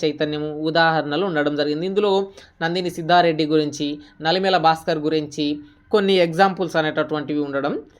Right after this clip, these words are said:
జరిగింది. కాళోజీ గురించి మరికొన్ని ఎగ్జాంపుల్స్ ఉన్నాయి. పాఠకుడికి చేరవేయడమే భాషా ప్రధానమైనటువంటి విషయము. గ్రాంథిక భాష, వ్యవహారిక భాష, ఇటువంటి అంశాల మీద ఉండడం జరుగుతుందన్నమాట.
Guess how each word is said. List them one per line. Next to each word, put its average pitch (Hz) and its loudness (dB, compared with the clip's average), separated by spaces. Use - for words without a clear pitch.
జరిగింది. 147 0
కాళోజీ 151 4
గురించి 143 -4
మరికొన్ని 147 -6
ఎగ్జాంపుల్స్ 135 -6
ఉన్నాయి. 190 -4
పాఠకుడికి 247 2
చేరవేయడమే 208 4
భాషా 175 -2
ప్రధానమైనటువంటి 165 0
విషయము. 143 -2
గ్రాంథిక 196 2
భాష, 208 4
వ్యవహారిక 180 4
భాష, 156 4
ఇటువంటి 165 -2
అంశాల 156 2
మీద 151 -2
ఉండడం 156 0
జరుగుతుందన్నమాట. 139 -4